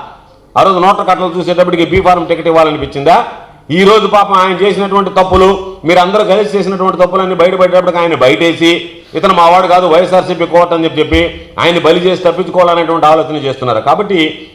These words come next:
ఈరోజు ఒకసారి చూద్దాం, ఇబ్రహీంపట్నంలో దొరకలేదా, పాలకొల్లులో దొరకలేదా, ఏలూరులో దొరకలేదా, అమలాపురంలో దొరకలేదా,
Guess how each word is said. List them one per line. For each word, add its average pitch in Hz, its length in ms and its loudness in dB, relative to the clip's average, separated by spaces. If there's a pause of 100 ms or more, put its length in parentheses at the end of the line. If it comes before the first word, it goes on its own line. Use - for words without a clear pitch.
ఈరోజు 175 180 2
ఒకసారి 190 340 2
చూద్దాం, 202 260 0 (640)
ఇబ్రహీంపట్నంలో 180 760 0
దొరకలేదా, 147 560 2
పాలకొల్లులో 185 640 2
దొరకలేదా, 156 540 2
ఏలూరులో 190 580 2
దొరకలేదా, 151 460 2
అమలాపురంలో 190 680 2
దొరకలేదా, 156 640 0